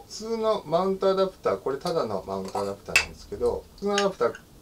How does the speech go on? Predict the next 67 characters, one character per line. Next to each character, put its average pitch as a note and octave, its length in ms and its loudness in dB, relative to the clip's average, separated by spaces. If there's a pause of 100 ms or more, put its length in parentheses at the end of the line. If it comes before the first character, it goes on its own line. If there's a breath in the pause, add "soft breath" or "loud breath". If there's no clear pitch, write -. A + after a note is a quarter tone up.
(200)
こ A2 120 -4
う G2 60 -4
な E2 60 -8
ん - 40 -14
で - 60 -20
す - 80 -20
よ - 120 -18
ね。 - 140 -12
だ C3 100 -4
か G#2+ 160 0
ら、 A2 260 2 (460)
光 C#3+ 180 2
学 C#3 200 -2
縮 - 240 -18
小 C3+ 240 -2
系 B2+ 220 -2
が B2 100 2
つ - 140 -10
く - 100 -20
と、 - 340 2
こ C3 100 -2
の B2+ 80 2
レ G3+ 120 4
ン A3 80 0
ズ C#3+ 100 -2
が A#2+ 100 4
入 F3+ 120 0
っ F#3 40 -2
て C3+ 120 -4
る A#2+ 60 -2
か C3+ 100 -8
入 C3+ 100 -2
っ - 20 -6
て C3 120 -8
な A#2+ 120 -2
い A#2 60 -2
か C#3 140 0
の G#3 60 -2
違 G#2 220 -6
い - 20 -2
な F2 80 -6
ん - 20 -10
で D#2 60 -14
す。 - 100 -14
で、 D3+ 80 -2
こ E3+ 100 0
れ F3+ 60 2
は、 F#3 340 2
ま D3 140 -2
あ、 C3 60 0
し-、 A#2 240 -10 (120)
三 B2+ 300 -2
四 B2 240 -2
千、 A2+ 420 -4 (120)
五 G#2+ 100 -10
千 G#2+ 200 -6
円 G2 160 -4
ぐ G2 60 -6
ら F#2 60 -2
い F2+ 60 -6
で E2+ 80 -10
買 E2+ 200 -8
え D#2+ 40 -8
る D#2 160 -10 (120)
も F2 80 -12
の E2 180 -12
で、 D3 260 -2